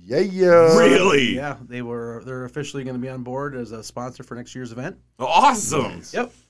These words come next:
Speaker 3: And, uh, I think our attendees will be happy, uh, with their contributions
Speaker 2: Right
Speaker 3: as,
Speaker 2: on.
Speaker 3: as, as a sponsor.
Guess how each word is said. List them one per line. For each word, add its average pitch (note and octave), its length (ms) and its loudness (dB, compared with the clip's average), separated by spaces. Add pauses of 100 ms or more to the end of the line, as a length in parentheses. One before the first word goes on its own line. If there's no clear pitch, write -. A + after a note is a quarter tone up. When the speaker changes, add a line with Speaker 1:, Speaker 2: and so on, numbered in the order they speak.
(140)
Speaker 3:
And, C3+ 340 -10
uh, A#2+ 260 -10 (380)
I A#2+ 120 -12
think C#3 420 -10 (760)
our C3+ 220 -2
attendees D3+ 540 -4
will C#3+ 100 -4
be C3 160 -8
happy, D3 440 -6 (520)
uh, B2+ 240 -10
with C#3+ 160 -4
their C#3 120 -6
contributions B2+ 880 -10 (300)
Speaker 2:
Right F#2 200 -4
Speaker 3:
as, E2+ 60 -4
Speaker 2:
on. F#2+ 180 -2
Speaker 3:
as, F#2 140 -4
as B2 180 -6
a B2 60 -10
sponsor. G#2+ 460 -14